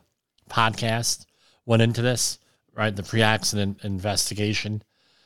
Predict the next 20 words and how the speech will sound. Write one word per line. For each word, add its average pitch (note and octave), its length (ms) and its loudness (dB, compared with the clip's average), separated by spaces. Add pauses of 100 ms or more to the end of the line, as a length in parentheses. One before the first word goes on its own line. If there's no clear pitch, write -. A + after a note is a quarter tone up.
(200)
uh, A2 260 4
went A2+ 160 4
into G#2+ 240 0
this G2+ 160 -2
with G2 100 -2
medical, G#2 680 0 (100)
uh, G#2 220 -4
stuff, - 540 0 (800)
uh, G2 280 -4
medical, G#2 560 0
uh, F2+ 440 -4 (120)
uh, E2+ 300 -10 (100)
safety A2 400 0
professional G#2 760 -4 (540)
dealing G#2+ 320 4
with, G2+ 300 0
uh, E2+ 380 -4 (280)
uh, E2 280 -12 (180)
medicine G#2 580 2
safety. G2 640 -2